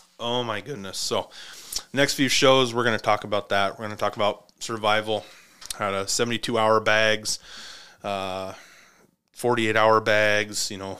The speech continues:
just, just survival bags in, in general. And then, and then kinda how to, how to prepare, kinda, uh, preppers. You know, Facebook went through and they started canceling canning groups.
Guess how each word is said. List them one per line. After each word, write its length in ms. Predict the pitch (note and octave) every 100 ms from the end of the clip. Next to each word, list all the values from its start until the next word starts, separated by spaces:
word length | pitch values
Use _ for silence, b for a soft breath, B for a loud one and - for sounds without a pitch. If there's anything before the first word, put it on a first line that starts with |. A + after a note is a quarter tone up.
| -
just, 200 | C3+ -
just 340 | D3 C3+ C#3
survival 580 | - B2 G2 A2+ A2 A2
bags 440 | G#2+ G#2 A2 A2+ G#2+
in, 240 | G2+ G#2
in 220 | A2+ G#2+
general. 560 | G2 G#2+ G#2+ A2 G#2+ - B B B B -
And 120 | A2+
then, 180 | A2+ A2
and 160 | A2+
then 100 | A2+
kinda 300 | G#2+ A#2 C#3+
how 140 | B2+ C3+
to, 240 | B2+ A2+ -
how 120 | B2
to 80 | B2
prepare, 560 | - A2 A#2 C#3 C3+ - -
kinda, 280 | B2+ B2 - -
uh, 160 | G#2
preppers. 600 | F#2+ - C3+ - F2+ - - -
You 100 | G2+
know, 140 | G#2
Facebook 560 | - G3+ C#4+ - F3 D3
went 160 | C#3
through 240 | - C3 C3
and 100 | G#2
they 60 |
started 360 | - D3+ D3 - _ _ - - - B B _
canceling 580 | - F3 F#3+ - D3 A2+
canning 640 | - - C#3+ C#3+ C#3 A2+
groups. 500 | G#2 G#2 F#2 - -